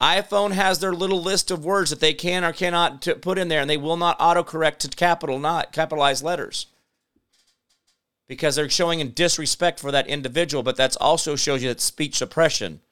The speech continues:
When you don't have the ability to speak freely, now, God, by the way, guys, just because you have the ability to speak freely doesn't mean that everything that comes out of your pie hole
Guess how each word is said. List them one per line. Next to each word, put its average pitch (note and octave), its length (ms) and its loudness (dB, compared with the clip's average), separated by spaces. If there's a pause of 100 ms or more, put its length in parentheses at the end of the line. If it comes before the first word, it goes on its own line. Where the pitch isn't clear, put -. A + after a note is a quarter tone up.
(2250)
When B2+ 160 -8
you D3 80 0
don't E3+ 400 2
have D#3+ 340 0
the D3 80 0
ability D3+ 540 2
to C3 100 -6
speak - 440 0
freely, D#3+ 540 -4
now, C#3+ 180 2
God, C#3+ 260 0
by E3+ 100 4
the D#3+ 100 0
way, D3+ 200 4
guys, A#2+ 280 2
just G#3 220 -2
because F3+ 320 -2
you D#3 100 0
have D3+ 140 2
the D3 60 -2
ability C#3+ 300 0
to A2+ 40 -2
speak C3+ 220 -4
freely C#3 320 -2
doesn't D3 300 2
mean D#3 140 -4
that C3+ 140 0
everything D3 380 -2
that A#2+ 100 -6
comes C#3 260 -4
out C3+ 200 2
of A#2 80 -4
your B2 100 -2
pie C#3 300 0
hole G#2 420 -4